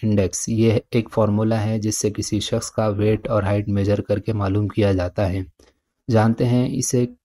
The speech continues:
इसकी कमी और ज़्यादती से होने वाली बीमारियां, ब्लड प्रेशर, कैंसर, हार्ट की बीमारियां, जोड़ों का दर्द, वज़न का बढ़ना, डायबिटीज़। अब पता करते हैं इसे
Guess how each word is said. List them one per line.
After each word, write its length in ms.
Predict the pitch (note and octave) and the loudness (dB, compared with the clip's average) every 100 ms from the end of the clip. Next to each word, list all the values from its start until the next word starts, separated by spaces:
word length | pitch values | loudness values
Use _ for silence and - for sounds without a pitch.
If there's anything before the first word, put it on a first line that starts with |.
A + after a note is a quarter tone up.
| _ | _
इसकी 280 | A#2+ - A#2 | -10 -2 -2
कमी 340 | A2+ G#2+ A2 A#2 | 2 2 4 4
और 160 | G#2+ G2+ | 2 2
ज़्यादती 500 | G2+ G2 G#2 A2+ A#2+ | 2 2 0 0 0
से 120 | A#2 | 2
होने 240 | G#2 G#2 | 2 2
वाली 220 | G2+ G2 G2+ | 0 0 0
बीमारियां, 600 | G2 F#2+ G2 G#2 G#2+ A2 - _ _ _ _ _ _ - | 0 -2 -2 -2 -2 -4 -12 _ _ _ _ _ _ 0
ब्लड 300 | A2 A2 - | 2 2 4
प्रेशर, 540 | A#2 A2 B2 A2+ A#2 A2+ _ _ _ _ _ _ _ | 2 4 4 4 2 -6 _ _ _ _ _ _ _
कैंसर, 540 | - G#2+ G#2 A#2 A2 A2 A2+ - - _ _ _ _ | 0 2 2 4 4 2 -4 -14 -20 _ _ _ _
हार्ट 220 | G2+ G#2+ - | -2 -2 0
की 120 | A2+ | 0
बीमारियां, 560 | G#2+ G#2+ G#2+ G#2 G#2 G#2 G#2+ _ _ _ | 2 2 2 2 0 -2 -8 _ _ _
जोड़ों 360 | - G#2 G#2 A2 | -4 2 4 4
का 140 | G#2+ G2 | 2 0
दर्द, 300 | G2+ G2+ - _ _ - - | 0 0 -4 _ _ -20 -6
वज़न 340 | G#2+ G2+ G#2+ G#2+ | -2 2 2 2
का 120 | G#2+ | 0
बढ़ना, 360 | G2+ G2 G2+ G#2 G#2+ - G#2+ | 0 -2 -2 -4 -6 -6 0
डायबिटीज़। 640 | G#2 G2 F#2+ - F2+ - - _ - _ - | 2 2 -2 -2 -4 -4 -14 _ -20 _ -8
अब 140 | A2 - | -2 0
पता 220 | A#2+ B2+ | 2 2
करते 320 | B2 A#2 C3+ | 2 0 2
हैं 160 | A#2+ B2+ | 2 2
इसे 220 | A2+ | 0